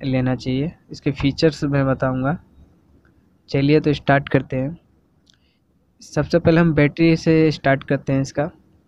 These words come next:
इसका जो battery है, आप देख सकते हैं, पच्चीस सौ एमएच की battery है, काफ़ी बड़ी है। डिस्प्ले के हिसाब से दोस्तों, कम से कम तीन हज़ार एमएच इसको रखनी चाहिए, फिर भी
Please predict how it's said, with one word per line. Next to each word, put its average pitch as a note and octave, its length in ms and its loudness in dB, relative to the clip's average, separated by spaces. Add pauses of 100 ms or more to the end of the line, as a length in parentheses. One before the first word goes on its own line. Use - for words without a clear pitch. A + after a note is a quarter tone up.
(260)
इसका - 200 2
जो F3 220 6
battery C#3+ 500 4
है, C3+ 300 2 (920)
आप - 300 -2 (260)
देख D#3 200 2
सकते D3 300 -6
हैं, C3+ 160 -6
पच्चीस F3+ 480 -4
सौ F#3 80 0
एमएच C#3 360 0
की C#3+ 100 0
battery C3 340 -2
है, C#3+ 220 -4 (880)
काफ़ी C#3 320 -2
बड़ी D3 320 4
है। F3+ 140 -2 (1300)
डिस्प्ले G3 480 4
के G#3 160 2
हिसाब G3 260 4
से G3 320 2
दोस्तों, F#3 720 4
कम D#3+ 220 0
से F3+ 120 0
कम F3+ 120 2 (160)
तीन E3 180 4
हज़ार D#3 240 6
एमएच D#3 240 4
इसको D3+ 240 0
रखनी D3+ 280 2
चाहिए, C3+ 320 -2 (640)
फिर D3+ 160 2
भी F3+ 220 6